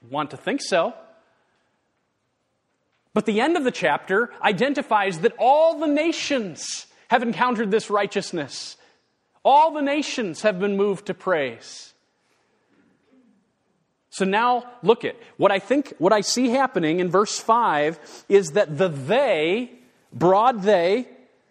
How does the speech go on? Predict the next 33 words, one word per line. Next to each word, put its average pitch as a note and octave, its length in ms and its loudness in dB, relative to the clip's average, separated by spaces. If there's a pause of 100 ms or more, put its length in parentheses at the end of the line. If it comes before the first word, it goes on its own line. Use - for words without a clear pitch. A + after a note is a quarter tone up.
(240)
including A3+ 400 2
the G3+ 80 6
whole C4 320 4
community B3 520 0
of G3 100 0
a G3 40 0
new G#3+ 280 0
restored A#3+ 480 0
community, G#3 600 -2 (480)
identified G#3 480 0
with G3 80 -2
the G3 60 2
New G#3+ 200 2
Jerusalem, G#3+ 720 -2 (760)
keeping A#3+ 260 0
in C4 100 0
mind A#3 300 0
all A3+ 220 4
the C4+ 80 2
background A3+ 520 0
that F#3+ 60 -6
we've G3+ 160 -2
seen A3+ 240 -2
about F#3+ 340 -2
Jesus' A3 640 -4
coming A#3 460 -2 (240)
and G3+ 160 0
the E3+ 60 0
mission A3+ 340 -2
that A#3 100 -2
he G#3+ 140 -4
would A3+ 160 -2
spark. - 640 -2